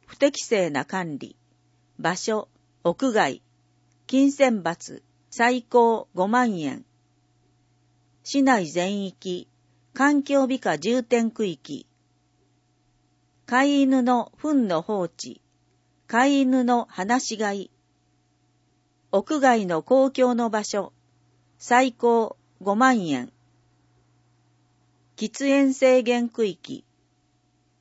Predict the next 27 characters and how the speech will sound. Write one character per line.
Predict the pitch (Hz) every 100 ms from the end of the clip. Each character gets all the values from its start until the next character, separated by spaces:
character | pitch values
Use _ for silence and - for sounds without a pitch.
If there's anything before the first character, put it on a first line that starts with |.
| _
指 | - -
定 | 285 285
場 | 262 294
所 | 269 262
以 | 262
外 | 247 220
で | 190 175
の | 143
喫 | 143 - - 196
煙、 | 180 175 147 _ _ _ _ _ _ _ _ _ _ -
携 | 262 285 285
帯 | 269 269
用 | 262 254
灰 | 254 254 233
皿 | 240 214 170
を | 151
用 | 165
い | 190 233 233 196
て | 165
の | 147
喫 | 143 - 196
煙 | 208 196
も | 180 180
禁 | 190 185
止 | 175 156
で | 160
す。 | - -